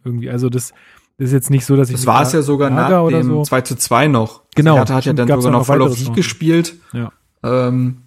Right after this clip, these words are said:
Speaker 2: gab dann noch einen relativ gefährlichen Abschluss von Cunha, glaub ich,
Speaker 1: Genau.
Speaker 2: äh,
Speaker 1: Mhm.
Speaker 2: außerhalb des Sechzehners. Am Ende war's dann halt ein zwei zu zwei. Ähm,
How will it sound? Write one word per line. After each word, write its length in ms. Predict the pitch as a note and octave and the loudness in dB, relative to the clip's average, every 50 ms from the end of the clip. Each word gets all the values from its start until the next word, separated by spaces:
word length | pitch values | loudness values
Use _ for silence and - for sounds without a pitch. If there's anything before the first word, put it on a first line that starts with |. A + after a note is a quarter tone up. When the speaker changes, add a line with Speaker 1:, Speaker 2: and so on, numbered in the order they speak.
| _ - | _ -6
Speaker 2:
gab 160 | A2+ A#2 - | -6 -4 -2
dann 120 | - B2+ | 0 0
noch 160 | B2 B2 B2 | 0 0 0
einen 100 | - C3+ | -2 -2
relativ 420 | B2 C3 B2+ C3+ B2+ - C3+ B2+ - | 0 2 2 2 0 0 -4 -4 -4
gefährlichen 440 | B2+ A#2+ - B2+ B2+ B2+ B2+ - - | -6 -2 0 0 0 0 -2 -4 -6
Abschluss 320 | C3+ - - - C3+ B2+ | -8 -8 -6 -6 -6 -6
von 180 | - - A#2+ A#2+ | -4 -4 -6 -4
Cunha, 540 | - - D3 D#3+ E3 D#3+ D#3 D#3 D#3+ E3 E3 | 0 0 0 2 2 2 2 0 0 -2 -4
glaub 240 | - E3+ D3+ D3 D3+ | -2 -2 0 0 0
ich, 220 | D#3 D#3+ - - _ _ | -2 -2 -4 -8 _ _
Speaker 1:
Genau. 240 | - C3+ B2 A#2+ A2+ | 0 0 2 2 2
Speaker 2:
äh, 140 | B2+ C#3+ C#3 C#3 C3+ | 2 0 0 0 0
Speaker 1:
Mhm. 60 | A#2+ | 0
Speaker 2:
außerhalb 280 | C#3 C3+ C#3 C#3 B2+ | -2 -2 -2 -2 -2
des 140 | - D3 C#3 | -2 -4 -2
Sechzehners. 600 | - C#3 C3+ - - D3 C#3+ C#3 C#3 C#3 - - - - - - - - - - - - - _ - | -2 -2 -2 0 -2 0 0 0 -2 -2 -6 -12 -16 -14 -12 -10 -10 -10 -10 -14 -16 -20 -20 _ -6
Am 140 | A2 A2+ | -2 0
Ende 180 | A2+ A#2+ C#3+ B2+ | 2 2 2 2
war's 160 | C3 C3 C3 | 2 0 -2
dann 140 | - C#3 C3 | -2 -2 0
halt 140 | C3 C3 B2 | 0 -2 -2
ein 60 | C#3 | -4
zwei 180 | C3 - C#3 C3 | -4 -4 -4 -4
zu 120 | - - A#2+ | -4 -6 -10
zwei. 480 | - - - A#2 A#2+ C#3+ D#3+ F3+ F3+ - - _ _ _ - _ _ - | -8 -6 -4 -2 0 0 0 -2 -4 -6 -14 _ _ _ -20 _ _ 0
Ähm, 680 | B2 B2 B2+ B2 B2 B2 B2 B2+ B2+ B2+ B2+ B2+ | 2 2 4 4 4 2 2 2 0 0 -2 -2